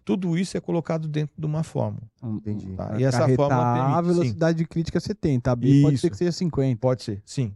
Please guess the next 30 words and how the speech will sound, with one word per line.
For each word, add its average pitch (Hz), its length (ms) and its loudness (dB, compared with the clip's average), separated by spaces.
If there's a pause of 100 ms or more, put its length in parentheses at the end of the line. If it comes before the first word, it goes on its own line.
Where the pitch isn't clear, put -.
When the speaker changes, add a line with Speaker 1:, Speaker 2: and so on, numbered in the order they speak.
Speaker 1:
exatamente. 117 640 -2
É 147 80 4
que - 100 -6
quando 190 260 0
você 147 360 0
vê 127 160 4
lá, 110 160 2
por 135 120 -6
exemplo, 117 360 -4
delimitado 135 800 -2
a 113 40 0
quarenta 123 380 -2
por 113 220 -4
hora, 139 160 0
qualquer 151 400 -2
veículo 160 380 -2
vai 170 100 -6
fazer 156 300 -6
aquela 151 260 -6
curva 139 320 -4
a 143 40 -4
quarenta 139 380 -4
por 151 220 -6
hora. 113 180 -6 (100)
Speaker 2:
Uhum. 117 380 -4 (380)
Speaker 1:
Só 156 160 0
que 156 100 -2
não 170 160 2
necessariamente 156 840 0
ocasionaria 143 840 0